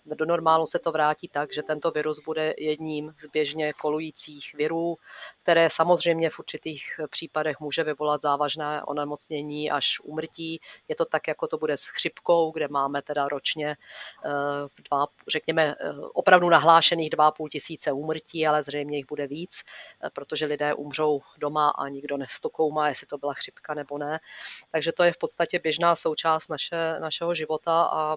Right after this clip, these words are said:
tento virus se bude zřejmě chovat po-, eh, podobně. Problém je skutečně toho rozsahu v současné chvíli, takže ten návrat do tohoto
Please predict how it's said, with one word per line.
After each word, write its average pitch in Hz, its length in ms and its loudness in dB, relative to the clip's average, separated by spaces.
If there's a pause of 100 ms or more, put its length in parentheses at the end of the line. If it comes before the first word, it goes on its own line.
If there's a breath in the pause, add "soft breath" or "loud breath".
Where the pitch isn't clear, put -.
tento 165 260 -2
virus 165 280 -2 (220)
se 175 200 -2
bude 165 160 0
zřejmě 165 340 -2
chovat 170 300 -2
po-, 165 280 0
eh, 156 260 -2
podobně. 160 520 0 (540 loud breath)
Problém 175 440 8
je 165 320 4
skutečně 165 800 0
toho 165 200 0
rozsahu 147 420 -2
v - 60 -10
současné 151 540 -4
chvíli, 151 460 -4
takže 156 480 -4
ten 156 160 -4
návrat 165 440 4
do 156 80 -4
tohoto 165 540 2